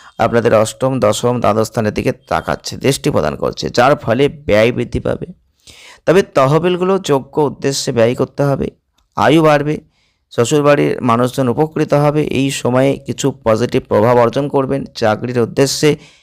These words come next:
এক শহর থেকে অন্য শহরে ভ্রমণ করবেন। তবে অক্টোবর মাসে বৃহস্পতি পঞ্চম ঘরে গমন করবেন, যেটা সন্তান এবং আর্থিক সমৃদ্ধির জন্য ভালো। প্রেমের সম্পর্কের ক্ষেত্রে সাফল্যের সময়। এরপর ডিসেম্বরে বৃহস্পতি যখন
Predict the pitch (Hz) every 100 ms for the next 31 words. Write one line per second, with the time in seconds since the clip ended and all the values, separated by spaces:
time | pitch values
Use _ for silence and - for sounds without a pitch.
0 | _ _ _ - 123 - - 110 135 -
1 | - 127 120 123 - 117 120 110 101 120
2 | 151 151 147 151 - - _ _ _ _
3 | _ _ - 123 147 131 - - 139 147
4 | 117 113 139 117 120 120 151 - - 113
5 | - 156 - 110 117 123 139 131 123 117
6 | 101 117 113 107 131 160 - 104 104 101
7 | - - 123 120 156 175 156 139 123 110
8 | - 110 - - 117 127 165 - 175 -
9 | 180 175 175 190 - _ - - - _
10 | _ 135 147 180 190 - 139 123 120 160
11 | 190 160 143 127 - _ 120 123 - -
12 | 139 151 147 - 147 131 - _ _ _
13 | _ - 113 117 135 123 - 110 147 147
14 | 151 156 120 113 117 123 117 123 90 85
15 | 139 120